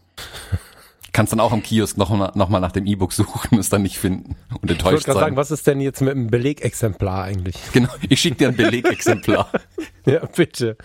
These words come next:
Speaker 2: <clears throat> Ja, ähm,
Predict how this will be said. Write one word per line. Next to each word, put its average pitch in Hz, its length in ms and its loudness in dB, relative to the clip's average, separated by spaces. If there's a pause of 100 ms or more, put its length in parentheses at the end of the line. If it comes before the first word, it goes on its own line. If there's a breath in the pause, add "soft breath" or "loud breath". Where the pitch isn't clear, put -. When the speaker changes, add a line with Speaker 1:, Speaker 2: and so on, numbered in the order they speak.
(420 loud breath)
Speaker 2:
<clears throat> 139 880 0 (680 loud breath)
Ja, 151 320 0 (420)
ähm, 147 400 0